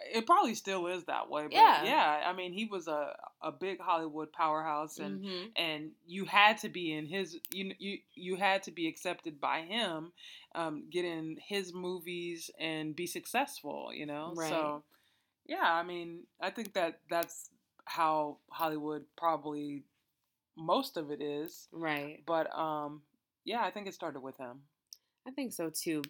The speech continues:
Speaker 2: So we, we all know this movement now. Um, there's so many hashtags about it, you know, literally, um, I feel like you can't turn on, like, or at least,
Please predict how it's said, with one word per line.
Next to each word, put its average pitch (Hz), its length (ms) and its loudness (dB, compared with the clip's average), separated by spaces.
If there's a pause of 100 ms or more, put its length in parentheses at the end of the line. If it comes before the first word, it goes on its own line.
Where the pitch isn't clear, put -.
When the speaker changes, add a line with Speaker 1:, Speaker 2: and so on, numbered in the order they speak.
(140)
Speaker 2:
So 180 320 2
we, 175 200 0
we 247 180 0
all 277 180 6
know 240 160 4
this 220 240 0
movement 180 400 0
now. 165 480 2
Um, 156 420 -2
there's 170 180 0
so 202 140 2
many 208 240 0
hashtags 165 960 2 (400)
about 277 540 8
it, 262 400 6
you 202 140 -2
know, 175 580 4 (320)
literally, 190 840 4
um, 147 640 4 (600)
I 170 140 6
feel 185 180 4
like 165 180 4
you 170 100 -2
can't 160 500 6 (560)
turn 185 440 0
on, 170 440 4
like, 160 500 0
or 175 220 4
at 185 60 2
least, 226 240 2